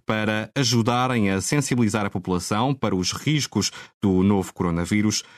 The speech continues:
No país foram regista-, registados até agora dezenove casos positivos.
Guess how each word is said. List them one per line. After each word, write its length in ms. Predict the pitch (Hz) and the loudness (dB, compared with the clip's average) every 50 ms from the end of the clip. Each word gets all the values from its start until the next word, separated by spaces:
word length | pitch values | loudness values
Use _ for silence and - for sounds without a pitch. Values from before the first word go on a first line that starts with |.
| - _ | -18 _
No 80 | - 95 | -10 -8
país 360 | 90 - 87 85 85 85 82 | -4 -2 -2 -2 0 -2 -2
foram 260 | - - 95 87 87 | -4 -4 -2 -2 -2
regista-, 480 | 85 82 85 87 90 90 - 87 87 87 - | -4 -4 -4 -6 -4 -4 -4 -6 -6 -6 -6
registados 500 | - 98 95 92 85 - 107 104 92 - | -6 -4 -4 -4 -2 -2 -4 -4 -4 -4
até 220 | 92 - 92 82 82 | -6 -4 -4 -4 -4
agora 320 | 80 90 90 90 90 87 | -2 -2 -2 -2 -4 -6
dezenove 540 | 82 - - - 113 107 110 110 104 98 - - | -6 -4 -2 0 2 2 2 2 0 -2 -6 -8
casos 520 | - 107 98 92 90 87 - - - - | -6 -4 -4 -4 -4 -6 -8 -10 -10 -12
positivos. 680 | - - 110 - 101 90 - 80 76 - - - - - | -10 -10 -6 -6 -6 -4 -4 -6 -6 -6 -8 -8 -8 -8